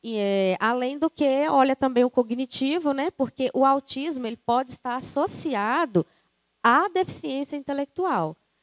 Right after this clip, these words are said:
Então, existe a criança que tem só o autismo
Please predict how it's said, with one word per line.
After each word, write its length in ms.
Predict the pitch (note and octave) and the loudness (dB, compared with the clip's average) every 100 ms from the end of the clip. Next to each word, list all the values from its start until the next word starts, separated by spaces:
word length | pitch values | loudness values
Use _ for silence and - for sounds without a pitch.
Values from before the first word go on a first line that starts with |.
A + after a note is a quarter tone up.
| _ _ _ | _ _ _
Então, 280 | F#3+ G#3+ A3 | -8 -4 -2
existe 540 | A#3 G3+ B3+ D4 - - | -2 -2 -2 0 -2 -2
a 80 | B3+ | -2
criança 420 | C4+ A#3+ B3 B3 | -2 -2 -2 -4
que 140 | B3 | -8
tem 220 | - A3+ | -8 -6
só 340 | A3+ - B3 C#4 | -4 2 4 4
o 80 | D4 | 4
autismo 640 | B3+ - A#3 A#3 C4+ A#4 | 2 0 -4 -4 -4 -4